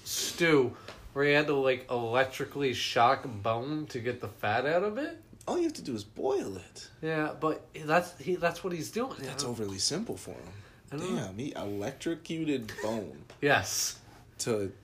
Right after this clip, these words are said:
Speaker 2: the point where the marrow was able to get out of the bone.
Speaker 1: I think. I'm not entirely sure.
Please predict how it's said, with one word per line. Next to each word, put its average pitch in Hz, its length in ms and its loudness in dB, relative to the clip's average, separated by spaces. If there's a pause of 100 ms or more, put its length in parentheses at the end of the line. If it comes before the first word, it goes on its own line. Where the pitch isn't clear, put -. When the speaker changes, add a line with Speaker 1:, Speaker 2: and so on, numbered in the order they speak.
Speaker 2:
the 113 100 -2
point 113 380 -2
where 104 140 0
the 101 80 -4
marrow 101 580 -2
was 98 240 -4
able 98 260 -4
to 95 260 -10 (360)
get 92 160 -6
out 90 140 -6
of 95 60 -10
the 95 60 -12
bone. 90 300 -10 (160)
Speaker 1:
I 143 140 4
think. 143 580 0
I'm 147 100 -6
not 175 200 4
entirely 139 500 2
sure. 123 280 0